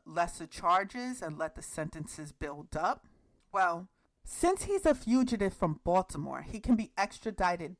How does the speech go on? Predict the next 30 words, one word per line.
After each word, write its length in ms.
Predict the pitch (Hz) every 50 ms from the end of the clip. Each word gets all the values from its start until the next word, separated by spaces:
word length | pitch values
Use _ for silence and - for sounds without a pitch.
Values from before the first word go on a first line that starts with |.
| _ -
back. 420 | 156 107 - - _ _ _ - - - - _ _ _ _ _ _ _ _ _ _ _ _ _ _ -
But 220 | - 247 285 302 -
if 140 | - 294 -
he 120 | - 285
gets 280 | 226 214 247 220 - - - _ -
off 260 | 247 277 302 294 - - -
on 180 | 226 214 202
those 260 | 185 175 160 - -
charges, 680 | - - - - 320 370 392 370 269 - 160 156 - - -
he's 260 | - - 247 226 -
not 580 | 180 165 165 180 208 233 269 311 311 254 - - - -
a 80 | 190 190
fugitive 720 | - - - 220 269 262 - - 196 180 165 156 147 - - -
of 140 | 180 -
New 240 | 180 175 175 190 185 175
York. 520 | 156 156 214 254 - - - _ _ _ - - _ _ _ _ _ _ _ _ _
So 500 | - - - - 269 233 220 202 185 - - 170 _ -
they 140 | - 262 302
won't 260 | 302 330 320 302 247
be 260 | 254 247 240 233 240
able 180 | 285 277 254 208
to 160 | - - 214
bring 340 | 170 - - 165 196 226 226
him 180 | 202 214 196 180
back 300 | - 185 185 202 208 -
from 160 | - 175 151
Baltimore 600 | 156 - 165 214 247 254 - - 160 147 147 151 -
to 180 | - - 185
face 300 | - - 190 170 - -
charges 520 | - - - 175 165 160 - 165 160 -